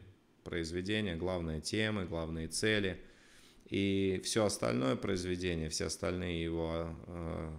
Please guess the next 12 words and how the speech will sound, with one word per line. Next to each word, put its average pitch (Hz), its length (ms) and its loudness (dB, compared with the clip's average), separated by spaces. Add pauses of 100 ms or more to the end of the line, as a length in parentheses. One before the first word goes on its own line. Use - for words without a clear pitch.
(260)
главы, 95 600 2 (100)
разделы, 90 600 -2
они 92 200 -2
служат 107 560 0
лишь, 92 440 -2
э, 90 240 -2
раскрытию 92 600 -2
вот 85 140 0
этого 87 300 -2
одного 87 480 -2
утверждения, 85 680 -2
этой - 280 -6